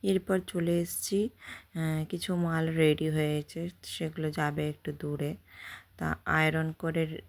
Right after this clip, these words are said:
উম, টিপটাপ করে গুছিয়ে রেখে দিচ্ছি। আহ, কাস্টমার আসলে তাকে দিয়ে দিতে পারবো।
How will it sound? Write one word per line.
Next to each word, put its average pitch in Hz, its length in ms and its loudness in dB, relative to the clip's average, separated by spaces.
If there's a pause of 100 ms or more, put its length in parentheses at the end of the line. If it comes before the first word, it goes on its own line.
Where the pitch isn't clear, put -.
উম, 156 320 -2 (180)
টিপটাপ 170 460 -4
করে 165 180 -2
গুছিয়ে 160 460 -4
রেখে 156 300 0
দিচ্ছি। 160 540 -6
আহ, - 1000 -4
কাস্টমার 151 500 -6
আসলে 151 420 -4
তাকে 151 420 -4 (460)
দিয়ে 156 220 2
দিতে 151 260 -2
পারবো। 147 480 -6